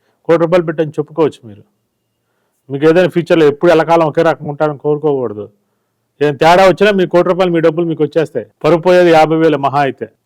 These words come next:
లాకర్ బెడ్ వీడియో చూడండి, ఈ లాకర్ ఎలాంటివి పెట్టుకోవచ్చు అని చెప్పాను. దానివల్ల మీకు ఎంతో ఉపయోగపడిద్దండి. నేను లోపల కూడా నేను ఒక సెల్ ఫోన్ మీద కూడా ఒక వీడియో చేశాను. రెండు లక్షలు, మూడు లక్షన్నర పెట్టి సెల్ ఫోన్ కొనే బదులు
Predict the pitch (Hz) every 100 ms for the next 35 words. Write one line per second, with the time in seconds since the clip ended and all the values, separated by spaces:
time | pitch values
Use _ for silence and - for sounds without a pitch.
0 | - 143 156 170 165 160 160 160 - 156
1 | 165 165 202 196 131 143 147 151 156 151
2 | 143 139 139 143 139 131 135 127 135 123
3 | 135 131 147 170 156 _ _ _ _ _
4 | 139 143 151 160 147 131 135 123 117 _
5 | _ _ _ 127 131 160 131 143 139 135
6 | 120 127 139 165 _ _ - 135 135 165
7 | 185 185 175 160 143 151 160 175 165 160
8 | 156 156 127 143 147 127 - 107 104 _
9 | _ _ _ 131 160 165 - 180 165 156
10 | 147 139 156 151 151 151 151 - 156 156
11 | 156 135 139 127 123 127